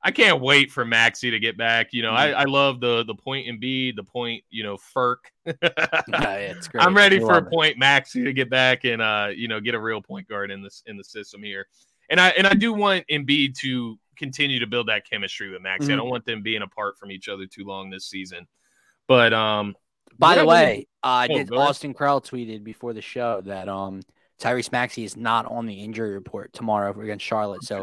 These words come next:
Speaker 1: Interesting.
Speaker 2: it's looking like he'll be back.
Speaker 1: Interesting. Good. So that, that's good news. Obviously, Shake injured his back the other night. I'm not sure what has happened, w-, you know, uh,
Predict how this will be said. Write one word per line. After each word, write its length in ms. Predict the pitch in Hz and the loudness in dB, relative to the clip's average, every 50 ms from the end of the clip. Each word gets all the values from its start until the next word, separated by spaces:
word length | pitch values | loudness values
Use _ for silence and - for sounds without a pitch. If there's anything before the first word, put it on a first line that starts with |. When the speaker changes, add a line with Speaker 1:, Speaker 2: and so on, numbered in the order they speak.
| 95 | -6
Speaker 1:
Interesting. 200 | 92 87 78 - - _ _ _ _ | -8 -10 -12 -16 -20 _ _ _ _
Speaker 2:
it's 180 | - 107 95 - | -12 -12 -10 -8
looking 420 | 113 110 117 117 113 - 123 113 107 | -6 -2 0 -2 -2 -2 -6 -8 -6
like 260 | 104 104 101 101 98 - | -4 -4 -4 -4 -6 -8
he'll 140 | - 110 104 | -8 -6 -6
be 100 | 104 101 | -8 -8
back. 320 | 95 104 98 95 98 - - - _ _ _ _ _ _ _ _ _ _ _ | -8 -8 -8 -8 -10 -14 -18 -20 _ _ _ _ _ _ _ _ _ _ _
Speaker 1:
Interesting. 640 | 117 131 147 151 143 - 104 - - - 85 87 87 | -14 -14 -12 -12 -12 -12 -12 -14 -14 -14 -16 -18 -12
Good. 380 | 98 107 117 110 98 95 90 85 | -8 -6 -4 -4 -4 -6 -8 -12
So 160 | - - 110 | -10 -6 0
that, 260 | 113 135 156 156 113 | 4 4 4 4 4
that's 220 | 113 143 165 160 - | 4 4 4 4 2
good 240 | - 139 131 127 120 | 0 0 2 2 2
news. 440 | 120 123 120 120 117 117 104 - - _ _ _ _ _ - | 0 0 0 0 -2 -2 -6 -8 -14 _ _ _ _ _ 2
Obviously, 460 | - 151 202 233 226 - - 196 175 | 4 4 6 4 2 0 0 -2 -2
Shake 540 | 131 - - - 160 170 180 180 170 - - | -2 -4 -2 0 2 2 2 2 0 -4 -6
injured 320 | 160 160 160 156 151 143 131 | -4 -4 -2 0 0 0 0
his 180 | 127 117 98 | 0 -2 -4
back 440 | 92 107 123 120 127 143 151 151 - | -6 -2 0 2 4 2 2 0 -2
the 160 | 143 135 139 | -4 -2 -2
other 160 | 143 139 143 | -2 -4 -4
night. 300 | 139 143 139 139 139 139 | -4 -4 -2 -2 -2 -2
I'm 100 | 127 120 | -2 -4
not 180 | 127 139 143 139 | -4 -6 -6 -6
sure 220 | - - 143 135 | -6 -6 -6 -6
what 340 | 123 110 104 113 120 123 - | -6 -6 -6 -6 -6 -6 -6
has 180 | 127 127 123 110 | -6 -10 -10 -4
happened, 380 | - 127 123 120 - 131 120 113 | -2 0 0 0 -2 -4 -8 -8
w-, 120 | 110 - - | -10 -8 -8
you 120 | 120 120 | -6 -4
know, 260 | 120 113 107 107 107 - 107 | -4 -4 -6 -6 -8 -8 -8
uh, 80 | 117 | -8